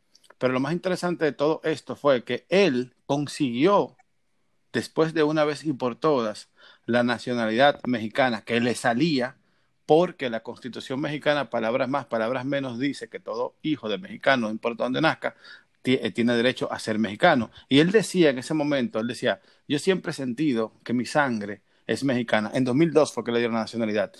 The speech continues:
Y recuerdo, recuerdo muy bien que en el dos mil dos él decía, "Ustedes no entienden lo que yo sufro cuando ustedes me dicen que yo no soy del país de mis padres". Sin embargo, hoy, veinte, dieciocho años después, muchas de esas personas que lo criticaron,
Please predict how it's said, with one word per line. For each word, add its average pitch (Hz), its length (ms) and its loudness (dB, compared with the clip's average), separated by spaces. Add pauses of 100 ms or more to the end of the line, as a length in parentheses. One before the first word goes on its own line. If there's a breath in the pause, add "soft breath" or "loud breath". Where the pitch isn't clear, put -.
(180 loud breath)
Y 117 120 0
recuerdo, 143 560 4 (360)
recuerdo 147 380 2
muy 180 140 2
bien 160 160 2
que 135 80 -4
en 127 80 0
el 127 100 0
dos 123 160 -4
mil 175 160 2
dos 175 200 2
él 160 100 2
decía, 135 340 2
"Ustedes 156 480 0
no 156 80 0
entienden 151 480 0
lo 127 140 -2
que 127 100 -2
yo 147 160 -2
sufro 117 500 -2 (360)
cuando 131 240 0
ustedes 147 320 2
me 151 100 0
dicen 123 480 0
que 139 160 2
yo 151 160 2
no 165 120 -4
soy 165 260 0
del 117 140 -2
país 120 180 -2
de 139 80 -2
mis 135 160 -6
padres". 131 480 2 (220 soft breath)
Sin 156 240 0
embargo, 147 560 4
hoy, 156 300 2
veinte, 131 560 0
dieciocho 131 600 -4
años 123 240 -8
después, 135 540 -4 (360)
muchas 165 360 2
de 190 60 -2
esas 175 200 -4
personas 156 380 -6
que 156 100 0
lo 139 80 0
criticaron, 123 680 2